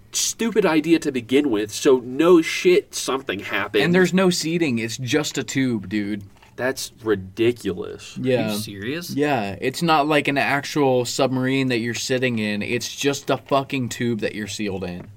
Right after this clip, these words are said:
Speaker 1: So
Speaker 2: With
Speaker 1: that's
Speaker 2: a button to turn it on.
Speaker 3: Dude, the, you know what? Those people were stupid for getting in that vehicle.
Speaker 2: Just because you have money doesn't make it safe, honestly. They just wanted,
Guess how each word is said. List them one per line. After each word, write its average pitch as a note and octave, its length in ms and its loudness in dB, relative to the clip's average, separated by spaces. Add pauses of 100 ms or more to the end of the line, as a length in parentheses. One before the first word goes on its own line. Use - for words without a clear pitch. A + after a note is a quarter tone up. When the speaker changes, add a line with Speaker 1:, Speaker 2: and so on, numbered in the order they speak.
(520)
Speaker 1:
So A#2 480 6 (160)
Speaker 2:
With - 100 -6
Speaker 1:
that's C#3+ 460 2
Speaker 2:
a - 20 -18
button C3 480 2
to A#2 100 -4
turn A#2+ 280 -4
it A2+ 100 -2
on. G2+ 460 -4 (260)
Speaker 3:
Dude, D3 320 4 (140)
the, C#3+ 360 0 (160)
you C#3 180 0
know E3 100 2
what? E3+ 300 2 (120)
Those D#3 220 0
people D3+ 240 -2
were A#2+ 80 0
stupid B2+ 420 -4
for C3 100 -2
getting B2 260 0
in A#2 100 -2
that A#2 140 -2
vehicle. G2+ 400 -10 (320)
Speaker 2:
Just F3+ 260 2
because A3 220 2
you G#3+ 100 4
have F3+ 120 6
money D3 400 2
doesn't C#3 300 2
make B2+ 180 -6
it - 140 -4
safe, G#2 500 -4
honestly. A2 640 -2 (360)
They C#3+ 160 2
just D3+ 180 -8
wanted, C#3 580 -2